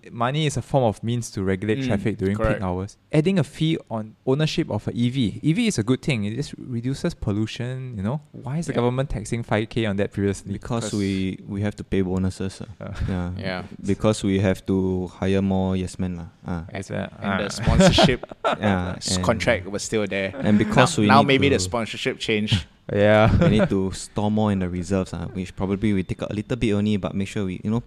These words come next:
Speaker 3: to outside
Speaker 1: We
Speaker 3: maybe
Speaker 1: build it up,
Speaker 3: seem
Speaker 1: uh.
Speaker 3: people don't know that we have a lot of reserves, but we just need to store more reserves lah.
Speaker 1: Yeah lah, on the bright side, the s-, s-, s-, hoarding all these reserves paid out well last year when we actually needed it.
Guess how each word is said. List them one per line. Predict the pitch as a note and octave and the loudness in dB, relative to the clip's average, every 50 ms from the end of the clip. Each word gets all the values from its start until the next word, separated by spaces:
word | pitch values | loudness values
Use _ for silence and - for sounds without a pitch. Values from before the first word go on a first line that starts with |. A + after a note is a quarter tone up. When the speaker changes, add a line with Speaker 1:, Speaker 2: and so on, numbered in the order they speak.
| - | -4
Speaker 3:
to | - - - | -4 -2 0
outside | G2+ G2+ - - - F#2 | 0 -2 -2 -2 -2 -2
Speaker 1:
We | G2 F#2+ | 0 0
Speaker 3:
maybe | G2 A2 A2 A2 | 0 0 0 0
Speaker 1:
build | A2 | 0
it | A2 A#2 | -2 0
up, | A2+ | 0
Speaker 3:
seem | G#2+ G#2 G#2+ G#2+ G#2+ G#2+ - - | 2 2 2 2 2 0 -2 -6
Speaker 1:
uh. | - - - - - - | -12 -20 -20 -14 -8 -6
Speaker 3:
people | A#2 - - B2 A#2 | -4 0 2 2 2
don't | A2 G#2+ G#2+ | 4 2 2
know | A#2 A2+ | 2 2
that | G2 F#2 | 0 0
we | F#2 F2 | -4 -4
have | F#2+ F#2+ | -4 -4
a | G2 | -4
lot | F#2+ G2 F#2+ | -4 -4 -4
of | F2+ | -4
reserves, | F#2+ F#2 F#2+ F#2 - | -4 -4 -6 -6 -6
but | - E2 | -4 -4
we | F#2 F#2 | -4 -4
just | - G2+ - - | -4 -6 -8 -8
need | G2 F2 | -8 -10
to | - | -10
store | E2+ - - F#2+ F#2 | -8 -4 -2 -2 -2
more | F#2 F2 | -2 -4
reserves | F2 E2+ F2 F2 E2 - | -6 -8 -10 -10 -12 -10
lah. | - - | -6 -2
Speaker 1:
Yeah | - E3 | 2 2
lah, | C#3 B2 A#2+ A2+ | 4 4 2 2
on | A2+ A#2+ | 0 -2
the | A#2 | -2
bright | A2 C#3+ D#3+ E3 D3+ | 2 2 2 2 2
side, | - E3+ D3+ D3+ A2 | -2 -4 -4 -4 -6
the | - A2 A#2 A#2 A#2 - B2 | -6 -6 -6 -6 -6 -8 -12
s-, | |
s-, | C3+ - - - - C#3 | -14 -16 -16 -18 -18 -18
s-, | - - - | -12 -2 2
hoarding | C#3 C3+ C#3+ D#3+ E3+ E3 D#3 | 4 4 4 4 0 0 0
all | D#3+ D#3+ | 0 0
these | D3+ D3+ D3 D3 | 0 -2 -6 -6
reserves | A#2 G#2+ A2+ B2 B2+ B2+ - - | -6 -2 0 0 -2 -2 -4 -8
paid | - C3+ A#2 A#2 | -8 -6 -4 -2
out | A#2+ B2 A#2 G2 | -2 -2 -2 -2
well | G2+ A2 A2+ A2+ A2 | -2 -2 -2 -2 -2
last | G#2+ G#2 G#2 G#2+ - - | -4 -4 -6 -6 -6 -8
year | G#2+ G#2+ G#2+ G#2+ G#2+ | -8 -6 -6 -6 -8
when | G2+ F#2+ F#2 | -10 -10 -10
we | F#2 F#2+ F#2+ | -10 -8 -8
actually | G2 - - A#2 A2+ A2 | -8 -8 -8 -8 -6 -6
needed | G#2+ G2 G2 G#2 G2+ G#2 | -6 -6 -4 -4 -4 -4
it. | A2+ - | -4 -8